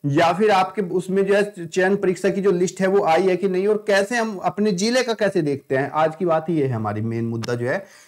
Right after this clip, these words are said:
यही है, क्योंकि अभी सबको इंतजार है वेटिंग लिस्ट आई है कि नहीं आई है, या फिर चयन लिस्ट आ गई है कि नहीं आई है, ये सारी चीजें आज हम करेंगे। और तो कैसे करेंगे मैं आपको बताता हूँ शुरू से। देखिए, शुरू से देखते हैं। बिल्कुल, इसके लिए आपको सबसे पहले क्या करना होगा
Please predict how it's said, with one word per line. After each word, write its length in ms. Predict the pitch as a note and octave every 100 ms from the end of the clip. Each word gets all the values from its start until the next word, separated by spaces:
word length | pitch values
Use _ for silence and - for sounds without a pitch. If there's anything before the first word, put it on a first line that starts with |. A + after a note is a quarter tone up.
| _
यही 260 | C#3+ F#3 F3+
है, 120 | D#3
क्योंकि 220 | F#3 F3 F#3
अभी 200 | F3 F#3+
सबको 260 | F#3 F3+
इंतजार 400 | G3 F#3+ F#3 G3
है 180 | G3 G3+ - _ -
वेटिंग 280 | C3+ - F3
लिस्ट 220 | F#3+ F#3
आई 160 | F3 F3+
है 80 | F3+
कि 100 | F#3+
नहीं 200 | F3 F#3
आई 180 | F3 F3+
है, 240 | F#3 F3+ - _
या 120 | C3+ D#3
फिर 240 | F3 F3
चयन 240 | D#3+ F3 F#3
लिस्ट 280 | F#3 E3 F3+
आ 100 | E3+
गई 160 | F3+
है 100 | F#3
कि 100 | F3
नहीं 180 | F3+ F3
आई 180 | E3 F3+
है, 100 | F3
ये 120 | G3+
सारी 220 | G3+ F#3+
चीजें 240 | E3+ F3+ F3
आज 140 | D#3+
हम 120 | E3 E3+
करेंगे। 280 | D3 A2+ A#2+
और 80 |
तो 100 | C3+ F#3+
कैसे 280 | F#3 F3+
करेंगे 260 | G#3+ G#3+ A3
मैं 120 | G#3
आपको 200 | F#3 -
बताता 280 | E3+ D3+ -
हूँ 80 | -
शुरू 200 | E3 C3
से। 120 | B2+
देखिए, 240 | A#2 A2+ A#2
शुरू 220 | F3 F3+
से 100 | F3+
देखते 280 | C#3 C3 A2+
हैं। 80 |
बिल्कुल, 300 | G#2 G2 G2+ G2 _ _ _ _ _ _ _ _ _ -
इसके 220 | G3 A#3+
लिए 120 | A#3+
आपको 240 | A3+ A3 A#3
सबसे 260 | G#3 G3+
पहले 200 | G#3 F#3+
क्या 180 | G3+ G3+
करना 260 | F#3+ F#3 F3
होगा 240 | C#3 C3+